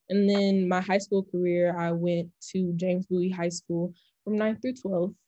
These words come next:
And that was another diverse school. So the white people were considered the other, um, instead of the minorities, which is typically what happens. So, um, it was predominantly Asian, Hispanic,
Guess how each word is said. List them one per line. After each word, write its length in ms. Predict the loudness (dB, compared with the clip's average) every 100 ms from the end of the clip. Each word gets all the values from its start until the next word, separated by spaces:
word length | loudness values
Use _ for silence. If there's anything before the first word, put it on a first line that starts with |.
| _ _ _ -20 -6
And 320 | 0 2 2 2
that 240 | 2 2
was 680 | 2 6 6 6 4 0 -4
another 340 | 0 2 4 4
diverse 540 | 2 0 0 -4 -6
school. 280 | -4 -2 -2
So 440 | -2 -4 -2 -2 -6 _ _ _
the 180 | -2 0
white 340 | 2 0 -2 -2
people 320 | -4 -2 -4
were 120 | -2
considered 520 | -4 -4 -4 -2 -2
the 100 | -4 -2
other, 400 | 0 0 0 -4 -12 _ _ _ _ _ _ -6
um, 300 | -2 0 -2
instead 320 | 0 0 2
of 100 | 2
the 80 | 0
minorities, 600 | -2 0 2 2 0 -4
which 160 | -6 -10
is 80 |
typically 400 | -4 -4 -2 -2
what 180 | -2 -2
happens. 680 | -4 -4 -4 -4 -2 -4 -4
So, 320 | -2 -2 -2 -8 _ _
um, 440 | -4 -2 -2 -4 -6 _ -2
it 60 | 0
was 120 | 0
predominantly 960 | -2 -2 0 -2 -2 -4 -4 -4 -6 -12 _ _ _ 0
Asian, 480 | 4 4 4 2 2
Hispanic, 560 | -2 0 2 2 0